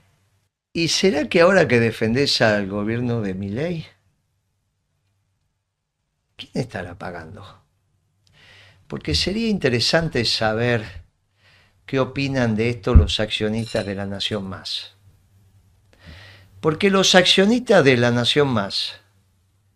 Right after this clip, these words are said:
la verdad que no sé quiénes son. El nombre parecería ser que se asocia con La Nación, pero dice La Nación Más, entonces por ahí es otro nombre, por ahí son otros accionistas.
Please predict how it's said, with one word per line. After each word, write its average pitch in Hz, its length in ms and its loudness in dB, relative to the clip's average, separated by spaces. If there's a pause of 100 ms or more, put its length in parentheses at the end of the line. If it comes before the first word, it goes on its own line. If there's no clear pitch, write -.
(380)
la 123 80 2
verdad 165 220 8
que 170 80 2
no 151 120 2
sé 156 160 4
quiénes 127 220 0
son. - 200 -8 (1500)
El 135 300 4
nombre 180 720 8 (1080)
parecería 127 600 4
ser 151 200 4
que 123 120 0
se - 120 -2
asocia 120 440 0
con 107 140 0
La 107 120 -2
Nación, 101 480 -6
pero 117 200 -2
dice 175 280 0
La 143 120 6
Nación 117 360 0
Más, 139 460 2
entonces 107 280 -6
por 110 160 -2
ahí 135 140 2
es - 120 -2
otro 113 240 -2
nombre, 117 300 0
por 151 200 4
ahí 190 120 8
son 180 200 6
otros 175 260 6
accionistas. 135 640 6